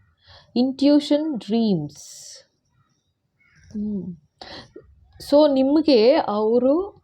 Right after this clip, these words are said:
ಆ, ಯಾರು ನಿಮ್ಮನ್ನ ಮಿಸ್ ಮಾಡ್ತಾ ಇದ್ರು, ಆ, ಮಿಸ್ ಮಾಡ್ತಾ ಇದ್ದಾರೆ. ಓಕೆನಾ? ಈ ಥರ ನೀವು ಎಲ್ಲರೂ ಹೇಳಿದ್ದೀನಲ್ಲ, ಎಲ್ಲಾರ್ಗೂನು ಮ್ಯಾ-, ಆ, ಅಪ್ಲಿಕಬಲ್ ಆಗಲ್ಲ ಅಂತ. So, ನೀವೇ, ನಿಮ್ಗೆ ಗೊತ್ತಾಗುತ್ತೆ ಯಾರು ಇರ್ಬೋದು ಅಂತ. But ಇವಾಗ,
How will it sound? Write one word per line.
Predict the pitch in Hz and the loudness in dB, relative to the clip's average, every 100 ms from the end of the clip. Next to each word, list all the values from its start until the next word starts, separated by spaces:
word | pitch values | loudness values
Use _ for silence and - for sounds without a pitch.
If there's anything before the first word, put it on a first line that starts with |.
| _ 208 | _ -6
ಆ, | 214 202 202 | -4 -2 0
ಯಾರು | 202 214 269 302 294 285 262 | 0 2 2 2 4 4 4
ನಿಮ್ಮನ್ನ | 247 233 226 | 2 -4 -4
ಮಿಸ್ | 208 220 269 | -6 -6 -2
ಮಾಡ್ತಾ | 269 269 214 | -2 -2 -4
ಇದ್ರು, | 180 170 185 311 - - _ - - - - _ - | -4 -2 0 0 -4 -20 _ -20 -20 -20 -20 _ -4
ಆ, | 214 208 202 196 196 | -2 0 2 2 0
ಮಿಸ್ | 202 226 - | 0 -4 -2
ಮಾಡ್ತಾ | 262 254 254 254 | 0 0 2 0
ಇದ್ದಾರೆ. | 214 202 185 - - | 2 2 2 2 -6
ಓಕೆನಾ? | 170 196 196 202 | -8 -6 -4 -4
ಈ | 190 | -6
ಥರ | - 226 233 | -2 0 0
ನೀವು | 226 214 202 | 0 -2 0
ಎಲ್ಲರೂ | 185 185 226 240 226 | 0 0 2 2 2
ಹೇಳಿದ್ದೀನಲ್ಲ, | 214 240 233 202 202 | 0 2 0 -2 -2
ಎಲ್ಲಾರ್ಗೂನು | 196 175 196 214 214 214 220 226 | 0 0 0 -4 -6 -4 -4 -4
ಮ್ಯಾ-, | 208 175 - 185 | -4 -6 -8 -10
ಆ, | 175 170 | -10 -10
ಅಪ್ಲಿಕಬಲ್ | 180 220 208 202 190 | -6 -6 -4 -2 -2
ಆಗಲ್ಲ | 175 185 175 | 0 -2 -4
ಅಂತ. | 165 180 254 - - - - 254 | -6 -8 -8 -10 -20 -20 -2 0
So, | 247 | 2
ನೀವೇ, | 269 285 277 269 | 2 4 4 4
ನಿಮ್ಗೆ | 190 214 240 269 | 2 -4 2 4
ಗೊತ್ತಾಗುತ್ತೆ | 254 240 208 202 247 | 2 0 -4 0 0
ಯಾರು | 190 180 214 | 2 0 -2
ಇರ್ಬೋದು | 202 190 190 185 185 | -4 -4 -6 -4 -6
ಅಂತ. | 170 | -2
But | 190 214 - | -2 -2 -2
ಇವಾಗ, | 226 240 294 | 0 2 4